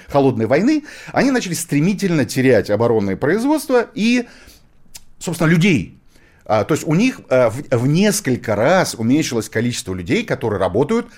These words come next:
на оборонке. А аппетиты остались теми же, и количество, так сказать, вооружений, которые они должны, а, произвести, осталось тем же.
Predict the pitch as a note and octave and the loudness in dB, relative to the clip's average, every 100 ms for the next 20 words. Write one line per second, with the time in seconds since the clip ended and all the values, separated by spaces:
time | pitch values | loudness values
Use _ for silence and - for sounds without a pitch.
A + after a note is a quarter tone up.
0 | - G#2 G#2 F#2 F2+ G#3 G#3 A2+ - - | -10 -4 0 2 4 4 4 0 -6 -14
1 | - - - - B2+ B2 C3 A#2+ A2+ - | -20 -20 -16 -2 2 2 0 -4 -4 -6
2 | G3 A#2 - A#2 G2+ - A3 A#3 B2 F#2+ | -2 -2 0 0 -2 -2 0 2 0 -2
3 | F2+ A#2 A2+ - G2+ F2+ F2+ F2 G#2 B2 | 0 -2 -2 -4 -8 -8 -10 -4 0 0
4 | C3 A#3+ A2 G#2+ F#2 E2+ F2+ F2 D#2 D#2 | 2 0 -2 -2 -4 -2 -4 -4 -6 -4
5 | E2+ D#2+ G#2+ A2 - G2+ - F#2 G#2 D#3 | -4 -2 -4 -4 -2 -4 -2 -6 -4 -4
6 | G2 D2 | -4 -6